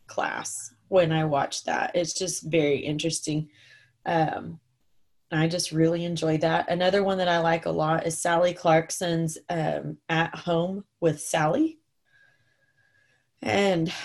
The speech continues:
I feel like, um, just the, she understands the ministry of motherhood. And so she uses language that helps me realize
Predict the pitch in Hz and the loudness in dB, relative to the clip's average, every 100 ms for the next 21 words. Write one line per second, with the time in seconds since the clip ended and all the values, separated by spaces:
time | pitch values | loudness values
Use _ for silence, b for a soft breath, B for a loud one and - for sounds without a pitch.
0 | B 202 233 254 - 233 214 202 196 185 | B -2 0 0 -2 2 6 8 6 4
1 | 165 160 131 - B B B - 185 175 | 4 4 2 -10 B B B -2 0 2
2 | 160 135 - 175 _ _ _ _ _ _ | 0 -4 -8 -14 _ _ _ _ _ _
3 | _ - _ _ _ - 165 190 185 180 | _ -20 _ _ _ -12 -2 4 4 2
4 | - 175 156 - - 208 208 175 190 185 | 2 2 2 -2 -2 2 2 2 2 0
5 | 175 180 175 170 165 160 165 - 175 160 | -2 0 0 2 2 2 0 0 2 2
6 | 151 135 139 170 196 110 101 _ _ _ | 4 0 0 0 0 0 -6 _ _ _
7 | _ _ _ _ 175 165 - 175 175 - | _ _ _ _ -4 -2 0 0 2 0
8 | 214 202 208 202 185 170 165 165 170 165 | 0 0 0 0 -4 -4 -2 -2 0 0
9 | 151 147 151 - - _ _ _ _ _ | 0 -2 -6 -10 -12 _ _ _ _ _
10 | _ _ - 190 180 175 170 143 - - | _ _ -14 2 2 2 0 -2 -4 -8
11 | 185 170 160 160 156 _ _ _ _ _ | -4 -2 0 0 -4 _ _ _ _ _
12 | _ _ _ _ _ 165 185 175 156 139 | _ _ _ _ _ 0 4 4 4 2
13 | 139 160 - | 0 -2 -8